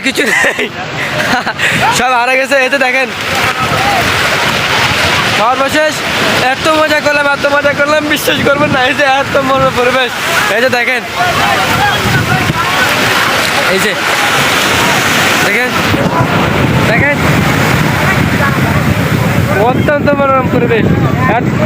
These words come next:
খুবই মজা হয়েছে, খুব মজা হয়েছে, আমি বুঝতে পারবো না। এই যে দেখেন, দেখেন, দেখছেন, সব দেশ বিদেশি, সব জনগণ, দেশ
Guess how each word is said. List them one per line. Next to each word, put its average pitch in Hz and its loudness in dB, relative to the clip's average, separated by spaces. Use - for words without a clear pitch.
খুবই 339 2
মজা 320 2
হয়েছে, 294 2
খুব 294 2
মজা 285 2
হয়েছে, 269 2
আমি 269 0
বুঝতে 277 0
পারবো 269 2
না। 214 2
এই 208 0
যে 254 2
দেখেন, 233 0
দেখেন, 240 0
দেখছেন, 285 0
সব 254 2
দেশ 262 2
বিদেশি, 247 2
সব 254 2
জনগণ, 254 2
দেশ 269 2